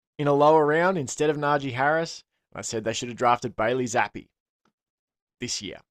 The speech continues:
in a lower round and gone offensive line at the top of each draft. They didn't. Um, very un-Steelers-like for me to go the sexy positions, uh, and that's kind of currently defining the performance of the team on offense.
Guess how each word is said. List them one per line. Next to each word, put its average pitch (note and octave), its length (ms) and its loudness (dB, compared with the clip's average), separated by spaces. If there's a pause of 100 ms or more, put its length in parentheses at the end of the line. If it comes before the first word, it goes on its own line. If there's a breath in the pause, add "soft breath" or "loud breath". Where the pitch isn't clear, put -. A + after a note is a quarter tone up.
(200)
in A2+ 80 -10
a G2+ 80 -6
lower F#2 240 -2
round F2 220 -8
and G2 100 -14
gone G#2 160 -6
offensive G#2+ 420 -8
line G#2 260 -4
at D#2 60 -10
the D2 80 -12
top A2 240 -8
of G2+ 80 -16
each G2 180 -8
draft. G2+ 400 -4
They G2+ 140 -6
didn't. B2 380 -10 (640 loud breath)
Um, G2+ 580 -6 (280)
very E3 260 6
un-Steelers-like B2+ 880 0 (160)
for A2+ 160 -10
me G2 420 -8
to B2 80 -8
go A2 180 -2
the G#2 80 -8
sexy G#2+ 680 -6 (220)
positions, G2 800 -10 (720)
uh, F#2+ 420 -8
and G#2 160 -8
that's - 220 -4
kind C3 240 -6
of C3+ 120 -8 (240)
currently A#2+ 360 -4
defining B2+ 540 -4
the C3 60 -6
performance B2 460 -8
of B2+ 100 -12
the A#2+ 60 -10
team A2+ 340 -10 (240)
on G#2+ 160 -6
offense. - 440 -12